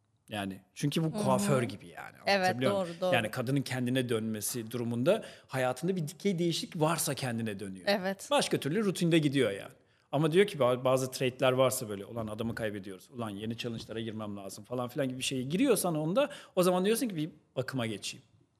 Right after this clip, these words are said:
Speaker 1: Mesela çok renk değiştiren kadınların biliyorsun yani özel hayatlarıyla ilgili sıkıntılar vardır
Speaker 2: Hı hı.
Speaker 1: falan derler ya. Bu da bununla eşleşen bir şey gibi ya. Orada da mesela iyi analiz etmeye başladım kişileri. Yani psikolojilerini. Göründüklerinden çok farklılar.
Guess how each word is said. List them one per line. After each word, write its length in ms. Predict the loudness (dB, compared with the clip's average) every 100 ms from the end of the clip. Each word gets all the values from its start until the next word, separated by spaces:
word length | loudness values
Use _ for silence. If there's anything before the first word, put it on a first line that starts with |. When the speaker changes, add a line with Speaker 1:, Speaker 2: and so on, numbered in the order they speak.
| _ _
Speaker 1:
Mesela 340 | -8 -4 -4 -2
çok 360 | -4 -4 -12 -6
renk 200 | -4 -2
değiştiren 400 | -4 -4 -6 -6
kadınların 480 | -2 -2 -2 -2 4
biliyorsun 320 | 6 6 4
yani 200 | -4 -4
özel 200 | -4 0
hayatlarıyla 440 | -2 -2 -8 -6 -4
ilgili 220 | -2 0
sıkıntılar 400 | 0 -2 2 4
vardır 300 | 4 2 0
Speaker 2:
Hı 40 |
hı. 40 | 0
Speaker 1:
falan 260 | 2 2
derler 260 | 0 -2 -4
ya. 80 | -6 -12 -20 _ -4
Bu 80 |
da 140 | -4 0
bununla 320 | 2 4 2
eşleşen 500 | 0 -6 -6 -6 -4
bir 40 |
şey 200 | -4 -6
gibi 180 | -10 -14
ya. 60 | -20 _ -20 -4 8
Orada 260 | 8 8
da 60 | 6
mesela 560 | 4 2 0 0 -2 -2
iyi 160 | 2
analiz 280 | 4 2 2
etmeye 340 | 0 0 0 0
başladım 380 | -2 -6 -8
kişileri. 480 | -12 -8 -8 -8 -12 -16 -6
Yani 160 | -2 0
psikolojilerini. 600 | -2 0 -2 -2 -6 -8 -16 -20 -20 _ _ _ 2
Göründüklerinden 920 | 6 6 4 2 0 2 4 4 4
çok 300 | 4 4 2
farklılar. 640 | 4 2 2 -2 -2 -4